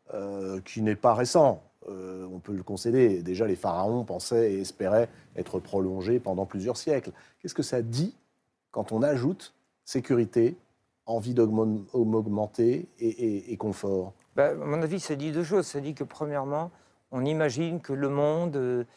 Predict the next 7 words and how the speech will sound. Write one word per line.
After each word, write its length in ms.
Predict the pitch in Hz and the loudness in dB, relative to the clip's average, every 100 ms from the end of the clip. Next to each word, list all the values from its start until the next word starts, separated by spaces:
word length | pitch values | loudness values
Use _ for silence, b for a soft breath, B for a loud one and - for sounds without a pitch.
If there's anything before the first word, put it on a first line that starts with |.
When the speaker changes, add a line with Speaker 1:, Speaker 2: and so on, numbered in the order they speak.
| b b _ 139 | b b _ -8
Speaker 2:
euh, 240 | 139 139 | -6 -2
l'aventure 500 | 131 131 135 143 127 | 0 2 0 2 2
humaine, 580 | 127 127 127 135 160 151 _ _ _ - | 4 4 4 4 0 -6 _ _ _ -12
euh, 140 | 156 151 | -8 -4
nous 240 | 147 127 | -2 4
a 60 | 135 | 6
attendus, 540 | 135 143 131 123 151 | 6 2 0 -2 -4